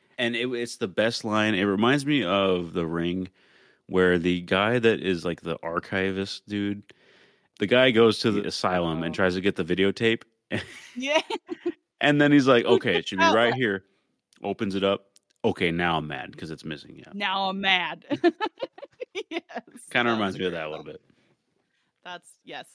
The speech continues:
Speaker 2: We're leaving.
Speaker 1: And We-, Weir doesn't like that.
Speaker 2: Uh, no. No, Weir does not wanna leave. Captain Miller is like, "Fuck you, I don't care." But then,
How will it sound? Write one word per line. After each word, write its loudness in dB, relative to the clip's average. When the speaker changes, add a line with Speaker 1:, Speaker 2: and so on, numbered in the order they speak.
Speaker 2:
We're -6
leaving. -8
Speaker 1:
And 4
We-, 6
Weir 6
doesn't 2
like -4
that. -20
Speaker 2:
Uh, -10
no. -12
No, -8
Weir -8
does -10
not -8
wanna -12
leave. -10
Captain -12
Miller -6
is -14
like, -8
"Fuck -12
you, -10
I -6
don't -12
care." -6
But -8
then, -4